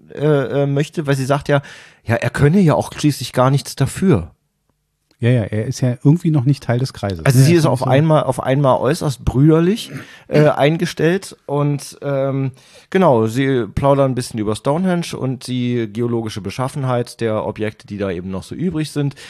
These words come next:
Speaker 1: Äh, das kann sich jeder noch mal ein bisschen selber anhören. Das Material ist tatsächlich außerordentlich interessant. Ähm, hat auch immer wieder für die eine oder andere Ver-, Sache Verwendung gefunden. Dolorit, ähm, sehr, sehr hartes Gestein, lässt sich sehr, sehr glatt bearbeiten. Ähm,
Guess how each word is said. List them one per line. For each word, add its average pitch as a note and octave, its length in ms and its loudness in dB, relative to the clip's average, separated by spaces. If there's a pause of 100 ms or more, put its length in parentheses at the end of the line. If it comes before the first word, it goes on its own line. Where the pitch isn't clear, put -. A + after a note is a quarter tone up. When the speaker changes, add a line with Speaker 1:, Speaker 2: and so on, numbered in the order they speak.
(200)
Speaker 1:
Äh, B2 160 2
das A2+ 160 -4
kann B2 160 -2
sich G#2+ 160 -6
jeder A2 220 -2
noch G2+ 160 -4
mal G2+ 140 -4
ein F2+ 80 -6
bisschen F#2 240 -8
selber G#2+ 320 -2
anhören. A2 240 -2
Das G2+ 160 -6
Material G2 420 -4
ist F#2+ 140 -8
tatsächlich G2 480 -10
außerordentlich F2+ 680 -8
interessant. F2+ 560 -6 (500)
Ähm, A#2+ 1120 2 (540)
hat - 220 -2
auch A#2 100 -4
immer B2 240 2
wieder A2+ 180 0
für A2 140 -8
die G2+ 100 -4
eine G#2 220 -4
oder G2+ 140 -2
andere F#2+ 200 -6
Ver-, F2 440 -12
Sache F2+ 240 -8
Verwendung G#2+ 420 -6
gefunden. G#2 380 -6
Dolorit, G2+ 600 -4
ähm, G2+ 360 -4 (420)
sehr, A2 160 -2
sehr G#2+ 160 -2
hartes A2 340 -4
Gestein, G#2+ 640 -4
lässt G2 160 -6
sich G#2 120 -10
sehr, G2 120 -6
sehr G2+ 100 -6
glatt G2 280 -8
bearbeiten. G2+ 800 -4
Ähm, G2+ 400 -4